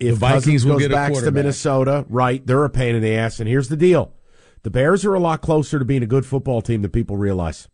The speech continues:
Speaker 1: And they are loaded with draft capital. Loaded.
Speaker 2: If the Bears keep Fields and use all of those picks to get pieces around him, then, yeah, this may
Speaker 1: It's
Speaker 2: be
Speaker 1: gonna be
Speaker 2: a
Speaker 1: hard.
Speaker 2: division. Yeah, it, it, it could end up being like, uh, Davis' division, where it seemed like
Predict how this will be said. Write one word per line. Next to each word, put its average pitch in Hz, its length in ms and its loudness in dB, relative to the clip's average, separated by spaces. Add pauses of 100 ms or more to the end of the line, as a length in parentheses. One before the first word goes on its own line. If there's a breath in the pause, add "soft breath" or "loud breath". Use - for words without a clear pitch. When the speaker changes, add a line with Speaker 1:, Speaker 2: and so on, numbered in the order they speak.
(340)
Speaker 1:
And 127 200 0
they 139 160 4
are 117 280 2 (200)
loaded 120 640 2
with 104 140 -4
draft 107 320 -4
capital. 90 440 -6 (220)
Loaded. 98 580 0 (340)
Speaker 2:
If 143 140 -6
the 139 120 -4
Bears 156 360 -2
keep 175 280 -2
Fields 127 480 -2
and 117 200 -6
use 127 240 2
all 143 280 2
of 156 40 2
those 156 200 0
picks 156 400 0
to 117 120 -4
get 117 260 -4 (280)
pieces 127 380 -4
around 135 400 2
him, 180 320 2 (580)
then, 107 200 -6
yeah, 95 260 -2 (100)
this 90 400 -4
may 139 140 2
Speaker 1:
It's 123 100 2
Speaker 2:
be 160 40 4
Speaker 1:
gonna 180 100 4
be 165 80 4
Speaker 2:
a - 20 4
Speaker 1:
hard. 160 220 4
Speaker 2:
division. 127 140 -8 (260)
Yeah, 247 160 -4
it, 151 80 -4 (100)
it, 165 300 -8
it 170 200 -6
could 202 200 -2
end 180 160 -2
up 170 120 -4
being 165 280 -4
like, 160 260 -6
uh, 160 200 -2
Davis' 180 360 -4
division, 131 400 0
where 135 160 0
it 131 80 -2
seemed 160 220 -4
like 143 240 -4